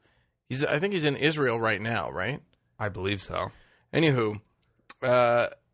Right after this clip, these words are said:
Speaker 1: this prompted an interesting article, I thought, in the L A Times, uh, an op-ed piece about another Mormon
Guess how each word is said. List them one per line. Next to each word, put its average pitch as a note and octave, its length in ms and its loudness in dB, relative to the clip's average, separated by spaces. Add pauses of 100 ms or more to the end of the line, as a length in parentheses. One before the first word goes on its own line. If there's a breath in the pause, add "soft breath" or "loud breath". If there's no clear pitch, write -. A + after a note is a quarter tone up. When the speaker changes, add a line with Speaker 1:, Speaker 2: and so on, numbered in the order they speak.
(120)
Speaker 1:
this E3 220 0
prompted D3+ 640 2
an B2 220 -2
interesting C#3+ 680 -2
article, A2 340 -2
I G#2+ 180 0
thought, G2 360 -2
in A2+ 140 -6
the A2+ 140 -6
L A#2+ 180 0
A A#2 100 0
Times, A2+ 840 -6 (720)
uh, A2+ 260 0
an A#2+ 120 0
op-ed B2 560 0
piece A2 500 -6 (160)
about A2+ 380 -2
another F3+ 420 0
Mormon G2+ 520 -4